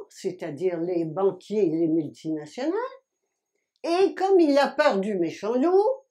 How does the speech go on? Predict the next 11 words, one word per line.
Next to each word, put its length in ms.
il 160
se 240
fait 340
protéger, 600
il 140
va 160
se 160
réfugier 760
dans 220
les 240
bras 420